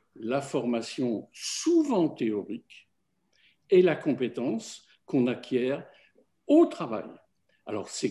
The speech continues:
guidé, c'est encadré, c'est et cetera, et cetera, hein, on est, on est bien d'accord. Mais le, la compétence devient le bien stratégique de l'ensemble des acteurs de l'entreprise. Et il faut qu'ils en prennent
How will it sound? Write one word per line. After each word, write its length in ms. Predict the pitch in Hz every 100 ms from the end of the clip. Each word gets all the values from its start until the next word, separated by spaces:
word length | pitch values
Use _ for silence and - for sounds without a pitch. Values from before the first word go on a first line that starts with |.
| 101
guidé, 380 | 113 104 135
c'est 180 | 202 -
encadré, 800 | 110 104 - 98 110 120 135 185
c'est 320 | 98 - 131 110
et 180 | 107
cetera, 360 | - 135 139 147
et 80 | 143
cetera, 500 | - - 254 247 -
hein, 80 | 160
on 280 | 190 131 117
est, 160 | 110
on 140 | 135 123
est 60 |
bien 200 | 120 139
d'accord. 480 | 143 151 240 127 - - - - _
Mais 320 | 151 147 139
le, 460 | 165 143 135 120 117 - _
la 160 | - 151
compétence 840 | 156 208 208 180 214 294 311 - 135
devient 480 | 214 220 190 190 170
le 180 | 135
bien 640 | 123 120 151 254 330 359 311
stratégique 1300 | - - - 233 233 - 208 196 226 254 - - _ -
de 140 | 143
l'ensemble 680 | 170 180 175 - 175 185 180
des 220 | 151 147
acteurs 400 | 151 - 156 165
de 80 | 143
l'entreprise. 760 | 143 131 127 - 117 104 - _ _ _ _ _ _ -
Et 120 | 147
il 100 | 156
faut 220 | - 294
qu'ils 240 | 285 214 185
en 120 | 190
prennent 420 | - 269 294 269